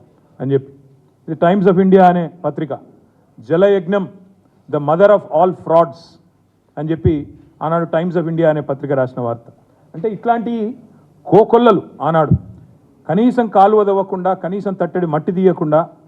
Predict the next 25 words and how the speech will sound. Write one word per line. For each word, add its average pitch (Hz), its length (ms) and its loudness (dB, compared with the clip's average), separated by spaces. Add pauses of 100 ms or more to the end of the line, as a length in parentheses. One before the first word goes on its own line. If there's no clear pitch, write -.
(280)
మొబిలైజేషన్ 202 680 4
అడ్వాన్స్ల 180 420 0
పేరిట 175 320 -6
ఆనాడు 160 440 -2 (380)
ఇది 143 100 -8
జలయజ్ఞం 190 600 0
కాదు 190 260 4
ధనయజ్ఞం 185 560 -2
అనే 175 140 -4
స్థాయికి 175 580 -4 (400)
ఆనాడు 180 320 2 (580)
మరి 151 260 -4 (1000)
అప్పటి 165 280 0
కాంగ్రెస్ 196 500 2
ప్రభుత్వం 185 420 0 (500)
తీసుకున్న 170 500 -4 (720)
ప్రోగ్రామ్ని 190 480 2
ఎంత 180 380 0 (320)
దుర్మార్గంగా 180 500 0
నడిపినారో 160 580 -2 (380)
ఆ 135 120 4
రోజు 160 240 2
రాష్ట్ర 160 320 0
ప్రజలందరూ 151 400 -6
కూడా 143 260 -2